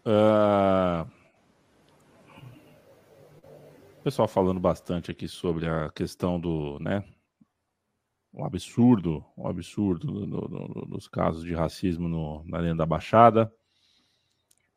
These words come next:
É lame-, é assim, é n-, lamentável é outra coisa, né? É nojento, é asqueroso,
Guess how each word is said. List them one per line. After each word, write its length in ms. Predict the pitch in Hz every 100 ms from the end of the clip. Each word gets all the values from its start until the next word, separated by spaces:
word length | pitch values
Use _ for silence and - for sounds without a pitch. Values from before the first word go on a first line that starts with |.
| _ _ _ _
É 40 | 139
lame-, 240 | 156 135
é 100 | 117
assim, 340 | 113 - 113 92
é 180 | 90 87
n-, 200 | 90 107
lamentável 640 | 110 131 123 101 139 143
é 40 |
outra 200 | 143 120
coisa, 380 | 98 - 85 80
né? 240 | 85 110 110
É 220 | - - 90
nojento, 960 | 92 101 85 87 107 120 - 113 101
é 80 | 87
asqueroso, 1000 | 92 - 90 87 98 113 113 104 113 107